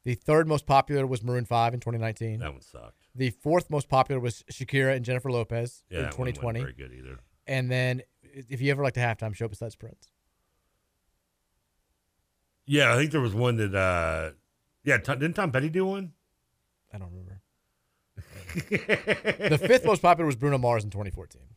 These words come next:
Speaker 2: Yeah, it was all right.
Speaker 1: There you go.
Speaker 2: Katy Perry sucked, too.
Speaker 1: I thought, Katy, I mean, I'm not a Katy Perry fan. I thought it was at least cool. I mean, she came out on, like, a gigantic digital tiger. That was cool. <laughs>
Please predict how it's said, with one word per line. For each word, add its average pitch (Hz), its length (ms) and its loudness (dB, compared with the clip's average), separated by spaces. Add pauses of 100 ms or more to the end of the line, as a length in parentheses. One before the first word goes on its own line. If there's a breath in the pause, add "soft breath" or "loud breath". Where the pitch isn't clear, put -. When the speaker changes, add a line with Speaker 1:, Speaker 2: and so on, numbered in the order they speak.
(140)
Speaker 2:
Yeah, 76 240 -4
it - 20 -12
was 69 120 -14
all 57 60 -20
right. 57 220 -20 (600)
Speaker 1:
There 67 120 -20
you 55 60 -20
go. 53 80 -20 (380)
Speaker 2:
Katy 110 160 2
Perry 82 240 -2
sucked, - 320 -20
too. 65 180 -18 (640)
Speaker 1:
I 156 80 -2
thought, - 160 -8
Katy, 233 160 -8
I - 40 -8
mean, 165 240 0
I'm 180 160 2
not 190 140 4
a 147 40 0
Katy 160 200 2
Perry 143 140 2
fan. 139 140 -2
I 139 40 -2
thought 175 80 0
it 180 40 0
was 139 100 0
at 120 40 -6
least 120 160 -10
cool. 123 240 -8
I 98 40 -10
mean, 107 80 -12
she - 100 -18
came 147 120 0
out 143 80 2
on, 135 40 -2
like, 120 140 -4
a 127 40 -2
gigantic 123 580 -2
digital 117 260 -4
tiger. 104 320 -8
That 104 120 -8
was 131 120 -12
cool. - 280 -18
<laughs> - 60 -16